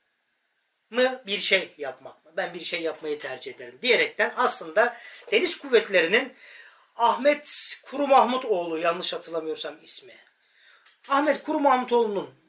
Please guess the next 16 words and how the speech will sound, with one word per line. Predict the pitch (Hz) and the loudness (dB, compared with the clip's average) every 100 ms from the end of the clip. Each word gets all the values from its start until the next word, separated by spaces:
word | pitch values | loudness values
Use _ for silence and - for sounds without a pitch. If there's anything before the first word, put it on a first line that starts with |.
| - | 0
yaptığı | 294 - 185 - | 2 2 -2 4
çalışmalarda | 277 247 - 196 170 208 | 4 4 0 0 0 0
yıllardan | 240 214 240 285 277 320 320 - | 0 -2 2 6 6 8 6 6
beri | 190 | 4
aslında | 175 - 175 160 | 2 -2 -8 -12
bu | |
kayalıklarla | - 220 220 214 233 220 208 | 0 2 2 2 4 4 2
ilgili | 180 185 233 240 - _ _ _ _ | -2 4 4 4 -4 _ _ _ _
ciddi | - - 247 | -12 -10 -8
çalışmalar | - 196 170 165 151 143 | -4 -2 -4 -6 -8 0
yaptığını | 196 220 - 180 214 254 - _ _ _ | 2 2 0 -6 -4 -6 -10 _ _ _
anlatmaktadır. | 214 208 190 - 165 - 143 139 | -10 -4 -4 -4 -10 -10 -14 -2
Detaylarını | 285 254 175 160 165 185 240 | 0 2 0 -2 -4 -6 -4
o | 247 | -4
kitapta | 233 - 175 - 170 | -4 -6 -8 -6 0
da | 226 233 | 0 -2